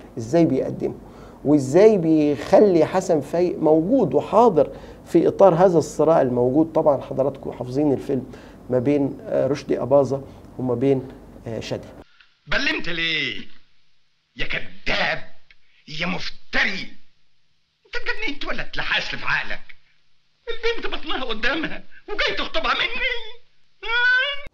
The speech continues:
Speaker 1: لا شك إنه حسن فايق بصمة وعلامة، ورغم إنه قطع فترة طويلة جدًا قبل وفاته عن التمثيل، لأنه زي ما حضراتكم عارفين إنه أصيب بالشلل،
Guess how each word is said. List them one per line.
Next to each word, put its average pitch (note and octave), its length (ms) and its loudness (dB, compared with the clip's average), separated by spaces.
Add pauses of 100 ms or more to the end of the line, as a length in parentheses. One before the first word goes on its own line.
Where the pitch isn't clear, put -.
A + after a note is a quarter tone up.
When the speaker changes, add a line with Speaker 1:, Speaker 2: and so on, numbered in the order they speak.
(180)
Speaker 1:
لا F#3 140 0
شك F3+ 380 -6
إنه C3+ 160 -4
حسن E3 320 -4
فايق C#3+ 400 -4
بصمة D#3 380 -4
وعلامة، C#3 460 -2 (300)
ورغم G3+ 380 4
إنه D3 360 2
قطع G#3+ 320 0
فترة - 320 -4
طويلة F#3+ 400 -2
جدًا D#3 400 -4
قبل C3 180 -4
وفاته B2+ 380 0
عن A#2+ 100 -2
التمثيل، B2+ 640 -2 (360)
لأنه C#3 440 2 (260)
زي D3+ 160 4
ما D3 60 4
حضراتكم C#3+ 380 0
عارفين B2+ 240 -2
إنه C#3 200 -2
أصيب E3 200 -8
بالشلل، B2+ 440 -4